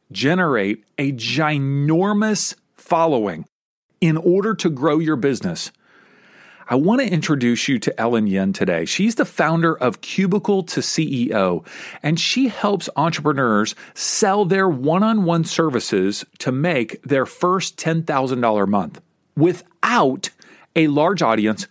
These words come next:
or even posting every day. Now, that's a tall order because most people, I would assume,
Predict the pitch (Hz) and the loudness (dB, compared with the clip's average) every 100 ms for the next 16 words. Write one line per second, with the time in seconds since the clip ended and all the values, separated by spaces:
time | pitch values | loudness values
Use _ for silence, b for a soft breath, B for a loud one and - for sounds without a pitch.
0 | b b _ _ 170 175 147 135 - 135 | b b _ _ 0 2 2 0 -2 -4
1 | 127 107 - 127 - 131 120 - 113 113 | -4 -2 -2 -2 -2 -4 -2 -2 0 0
2 | 101 95 87 82 B B B - 151 240 | 0 0 -2 -6 B B B -2 0 2
3 | 294 - 208 180 160 160 107 113 135 110 | 0 0 0 0 0 2 0 0 0 0
4 | 139 240 - - 175 180 202 - 110 139 | 0 0 -2 -2 0 0 -2 -2 -2 0
5 | 196 233 - 190 123 139 | 0 -2 -2 -2 -2 -4